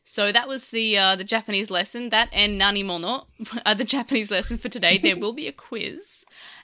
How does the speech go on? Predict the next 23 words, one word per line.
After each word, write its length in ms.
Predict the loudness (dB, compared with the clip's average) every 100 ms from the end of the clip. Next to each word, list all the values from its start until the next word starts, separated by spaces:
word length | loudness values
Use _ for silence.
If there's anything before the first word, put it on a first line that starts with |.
| _ _ 0
And 220 | 2 2
l-, 240 | -2 -4 -2
like 220 | 0 4
there 140 | 2
was 260 | 4 2 2
with 160 | -4 -2
my, 300 | 2 2 2
uh, 160 | 0
wonderful 560 | -2 -2 -2 -4 -6 -6
riddle 280 | -4 -2 -2
last 320 | -2 -4 -6
week, 220 | -8 -8
which 160 | -10 -10
I'm 140 | -10
still 180 | -10 -10
very 360 | -6 -4 -4
impressed, 460 | -6 -8 -10 -10 -14
and 200 | -12 -10
no 160 | -8 -8
one 160 | -10
has 260 | -10 -12 -10
mentioned 340 | -12 -10 -10
it, 120 | -12